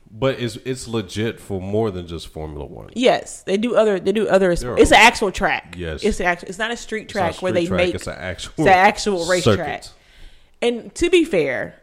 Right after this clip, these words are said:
Speaker 2: stop saying, "I don't want to see people drive around in circles." Formula One drivers do not drive around in circles.
Speaker 1: Who said that?
Speaker 2: They are not nascar drivers. They're not. They actually do have an actual track. All the tracks
Speaker 1: Hold
Speaker 2: are
Speaker 1: on.
Speaker 2: different.
Speaker 1: Who said they drove in circles?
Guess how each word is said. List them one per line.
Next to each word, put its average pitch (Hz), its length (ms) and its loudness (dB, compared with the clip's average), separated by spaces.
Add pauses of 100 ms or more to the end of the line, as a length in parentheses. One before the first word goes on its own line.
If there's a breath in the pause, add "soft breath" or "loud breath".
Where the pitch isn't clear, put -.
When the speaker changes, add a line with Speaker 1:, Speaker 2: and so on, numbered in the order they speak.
(120)
Speaker 2:
stop - 420 -2
saying, 185 540 -2
"I 254 100 -10
don't 403 100 -10
want 370 120 -6
to - 40 -16
see 254 80 -8
people 220 140 -10
drive 165 380 -4
around 160 160 -6
in 151 60 -10
circles." 160 440 -10
Formula 294 340 -4
One 262 200 -4
drivers 220 420 0
do 214 80 -8
not 196 380 -2
drive 175 280 0
around 160 200 -6
in 160 40 -12
circles. 143 480 -12
Speaker 1:
Who 135 100 -14
said 120 260 -10
that? 113 160 -6
Speaker 2:
They 214 160 2
are 208 60 0
not 196 280 0
nascar 190 560 -2
drivers. 165 480 -2
They're 170 160 -2
not. 170 180 -10
They 180 100 -2
actually 190 440 0
do 190 220 -6
have 175 200 -2
an 160 80 -4
actual 151 280 -8
track. - 600 0
All 185 200 4
the 202 80 -2
tracks 196 220 2
Speaker 1:
Hold 110 100 0
Speaker 2:
are 180 40 0
Speaker 1:
on. 175 40 -4
Speaker 2:
different. 139 320 -4
Speaker 1:
Who 131 40 -4
said 120 260 -8
they 110 120 -4
drove 107 240 -4
in 95 80 -10
circles? 110 460 -16